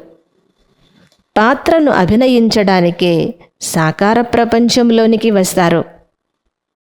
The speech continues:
ఇప్పుడు ఆత్మలైన మీరందరూ ఇల్లైన పరంధామానికి తిరుగు ప్రయాణము కావాలి.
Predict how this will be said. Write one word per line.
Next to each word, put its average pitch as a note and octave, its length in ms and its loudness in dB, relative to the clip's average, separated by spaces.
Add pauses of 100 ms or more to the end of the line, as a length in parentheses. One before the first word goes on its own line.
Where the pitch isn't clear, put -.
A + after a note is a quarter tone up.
(580)
ఇప్పుడు B3 340 0 (220)
ఆత్మలైన C#4 560 0 (160)
మీరందరూ E3 580 0 (560)
ఇల్లైన C4+ 400 2 (140)
పరంధామానికి G3+ 1080 2 (180)
తిరుగు G3 320 0 (140)
ప్రయాణము B3+ 520 2 (120)
కావాలి. F3 480 0